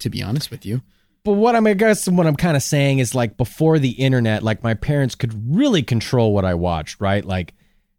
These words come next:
Speaker 2: they could, um, I mean, I guess there were, you could block certain channels, or you could just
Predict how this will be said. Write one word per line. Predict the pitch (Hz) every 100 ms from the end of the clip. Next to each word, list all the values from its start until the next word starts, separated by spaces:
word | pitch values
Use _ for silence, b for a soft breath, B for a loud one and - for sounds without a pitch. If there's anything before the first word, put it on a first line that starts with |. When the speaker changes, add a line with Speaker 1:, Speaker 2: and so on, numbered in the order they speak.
| _
Speaker 2:
they | 110 135 135
could, | - 135 127 127 123 117 - 107
um, | 107 107 107 104 101 98 101 107 _ _ _ _ _ _ _
I | 123 127
mean, | 127 123 123 _ _ _ _ _ _ _ _ _ -
I | 113
guess | 143 131 - - 127
there | 123
were, | 120 113 - -
you | 120
could | 139 101
block | 113 110 -
certain | - 113 104
channels, | - 98 98 101 104 104 98 - - _ _ _ _ _ -
or | 120 117
you | 113 107
could | 113
just | 107 -